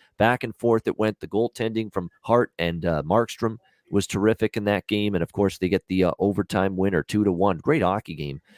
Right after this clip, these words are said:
uh, between the, uh, Flames and the, uh, Flyers. Uh, and of course, uh, in overtime, Cam Atkinson getting the winner for the, uh, Philadelphia Flyers there. The Buffalo Sabres, in fact, a couple of upsets. I'll talk about 'em both here at once.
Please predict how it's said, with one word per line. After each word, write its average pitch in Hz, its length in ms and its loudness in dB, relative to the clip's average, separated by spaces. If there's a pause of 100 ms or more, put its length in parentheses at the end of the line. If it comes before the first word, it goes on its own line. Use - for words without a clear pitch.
(160)
uh, 85 80 2
between 92 360 -2
the, 92 180 2
uh, 87 60 4
Flames 95 560 -2
and 92 220 0
the, 87 180 2
uh, 82 60 2
Flyers. 90 640 0 (300)
Uh, 82 160 2
and 87 100 0
of 85 100 -8
course, 92 380 0 (160)
uh, 76 100 -2 (100)
in 107 140 2
overtime, 95 520 2
Cam 98 280 -2
Atkinson 92 600 -4 (320)
getting 120 260 4
the 117 100 2
winner 117 380 2 (220)
for 90 80 -4
the, 90 160 0
uh, 85 60 0
Philadelphia 92 640 0
Flyers 90 540 0
there. 92 320 4 (260)
The 95 100 -2
Buffalo 226 460 6
Sabres, 160 520 2
in 110 80 -10
fact, 127 260 0
a 127 80 0
couple 170 400 0
of 113 140 2
upsets. 95 440 -4
I'll 107 60 -2
talk 156 280 0
about 139 180 0
'em 110 100 -4
both 127 300 0
here 98 160 0
at 73 120 -2
once. 110 380 0